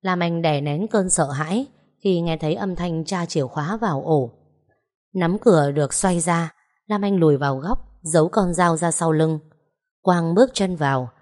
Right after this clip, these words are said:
thấy cô giống như một chú nai nhỏ nhắn đang run rẩy trước con thú săn mồi. Không hiểu sao lại phấn khích đến lạ. Quang mở vòi sen, dòng nước ngăn cách hai người. Anh ấy cười thích thú. "Không ngờ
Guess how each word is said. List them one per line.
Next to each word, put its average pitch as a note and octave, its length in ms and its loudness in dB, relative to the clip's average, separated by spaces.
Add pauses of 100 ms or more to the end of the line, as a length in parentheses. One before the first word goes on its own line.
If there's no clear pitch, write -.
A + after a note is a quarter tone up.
(200)
thấy E3 140 2
cô G#3+ 180 2
giống F#3 240 0
như A3+ 100 2
một D3 160 -2
chú D#3 140 -2
nai G#3+ 240 -2
nhỏ E3 320 -2
nhắn D#3+ 300 -4 (220)
đang E3 220 -4
run E3 260 -2
rẩy C#3+ 300 0
trước C#4 160 0
con E3 180 -6
thú D#3 160 0
săn G3+ 220 -2
mồi. C#3 320 0 (480)
Không F3 180 0
hiểu D3+ 200 2
sao E3 280 -2
lại C#3+ 220 -2
phấn E3 200 -4
khích C4+ 200 -2
đến E3+ 140 -2
lạ. E3 320 -2 (540)
Quang G3+ 220 -2
mở C#3+ 160 0
vòi C3+ 260 -2
sen, F3 360 -2 (400)
dòng D#3+ 300 0
nước A#3+ 180 2
ngăn G3 180 -2
cách C4 180 -4
hai G3+ 200 0
người. C3+ 360 0 (340)
Anh F3+ 140 -2
ấy E3+ 240 2
cười D3+ 220 0
thích - 260 -2
thú. F3 320 2 (540)
"Không D#3+ 240 -2
ngờ C3+ 340 -2